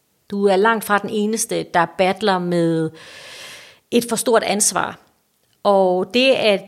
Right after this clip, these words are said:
lægge ansvaret en lille smule fra dig, er en, øh, det er sådan en meget personlig proces, som du skal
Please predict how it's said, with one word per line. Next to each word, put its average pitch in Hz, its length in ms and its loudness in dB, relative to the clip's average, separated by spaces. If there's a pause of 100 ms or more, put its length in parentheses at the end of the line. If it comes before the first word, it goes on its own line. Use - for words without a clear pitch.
lægge 196 480 0
ansvaret 220 500 0
en 196 80 -2
lille 208 220 -4
smule 214 420 -2
fra 196 340 -2
dig, 190 180 -6 (160)
er 180 360 0
en, 175 520 -6 (180)
øh, 170 360 -4
det 165 160 -10
er 202 40 -4
sådan 247 200 -4
en 202 60 -4
meget 196 260 2
personlig 208 440 -4
proces, - 640 -6 (100)
som 196 300 -4
du 202 120 -6
skal 196 200 -6